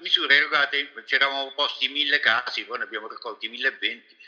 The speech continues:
Il collocamento prevalente presso la madre, anche senza moduli prestampati, nel novantacinque per cento dei casi.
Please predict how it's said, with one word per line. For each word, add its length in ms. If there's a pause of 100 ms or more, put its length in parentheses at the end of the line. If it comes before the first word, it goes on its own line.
(380)
Il 140
collocamento 640
prevalente 560
presso 320
la 100
madre, 640
anche 360
senza 320
moduli 320
prestampati, 640
nel 140
novantacinque 680
per 120
cento 360
dei 160
casi. 360